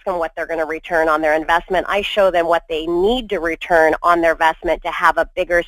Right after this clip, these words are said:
savings than applying towards principal. So this is an easy, you know, if you think you're gonna make more than four and a half percent investing that four hundred and two dollars a month in some type of asset class other than paying principal, then you wanna invest it because you can see your fifty-four thousand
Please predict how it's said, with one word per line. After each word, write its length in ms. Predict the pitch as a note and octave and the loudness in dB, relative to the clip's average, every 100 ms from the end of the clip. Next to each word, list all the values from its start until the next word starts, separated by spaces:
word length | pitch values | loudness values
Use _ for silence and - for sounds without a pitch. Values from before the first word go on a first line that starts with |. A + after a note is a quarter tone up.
| - | -2
savings 420 | G#3 F#3 E3 E3+ F3 | -2 2 2 0 0
than 120 | E3 | -2
applying 340 | - E3+ E3 | 0 0 0
towards 240 | - E3 _ | -2 -8 _
principal. 500 | G#3 G3+ - - - - - - | 0 0 0 -2 -2 -14 -20 -6
So 80 | A3 | -2
this 180 | G3+ A3+ | 0 2
is 120 | A3+ F#3+ | 2 4
an 200 | E3+ - - | 2 0 -10
easy, 560 | A3+ A#3 F#3 D#3 E3 _ _ - | -8 -6 -4 -4 -8 _ _ 0
you 80 | F#3+ | 4
know, 100 | F3 | 4
if 120 | A#3 | 2
you 80 | B3+ | -4
think 240 | C4+ B3+ | -4 -2
you're 80 | A#3 | 0
gonna 180 | A3 G#3 | 2 4
make 220 | G3 G3 | 2 2
more 180 | F#3+ G3 | 2 2
than 140 | F#3+ | 0
four 240 | - F#3+ | 0 2
and 80 | F#3 | 2
a 100 | F3 | 2
half 180 | F3+ F3+ | -2 -2
percent 340 | F#3+ - F#3 E3 | -8 0 2 2
investing 480 | D#3+ E3+ - F#3+ E3 | 2 0 0 -4 -2
that 160 | - - | -4 -2
four 160 | F#3 | -2
hundred 240 | F3 F3 D#3 | -2 -4 -6
and 100 | E3 | -6
two 160 | F#3+ | -4
dollars 380 | F3+ E3+ E3 E3 | 2 4 4 0
a 60 | D#3+ | 0
month 320 | D#3 E3 F#3 | 2 2 0
in 100 | F3 - | -4 -2
some 160 | F3+ | -4
type 180 | F3 E3+ | -4 -4
of 80 | D#3+ | 0
asset 420 | - D#3 - F#3 | 2 2 0 -6
class 360 | - F#3+ F#3 G#3 - | 2 4 4 0 -4
other 200 | F#3 F#3 | -2 -2
than 180 | E3 D#3+ | -4 -6
paying 220 | F3+ E3 | -2 -4
principal, 640 | D#3+ F3+ F#3 G#3+ A#3 C4 B3+ - - - | 0 -2 -2 0 2 2 -2 -16 -20 -10
then 220 | F#3+ F#3+ F#3+ | 2 4 4
you 140 | F#3+ | 4
wanna 220 | F#3 F3+ | 4 4
invest 380 | F3+ F3 D#3+ D#3 - | 0 0 -2 -4 -10
it 160 | - | -12
because 320 | F3 F3+ E3 F3+ | -10 -10 -8 -8
you 80 | |
can 160 | E3+ E3+ - | -4 -6 -4
see 220 | B3 G#3 | -2 0
your 160 | E3+ E3 | 2 0
fifty-four 600 | - G3 - F3 G3+ G#3+ | 0 -4 -4 -4 2 2
thousand 420 | G#3 E3 E3 E3+ | 4 2 2 -2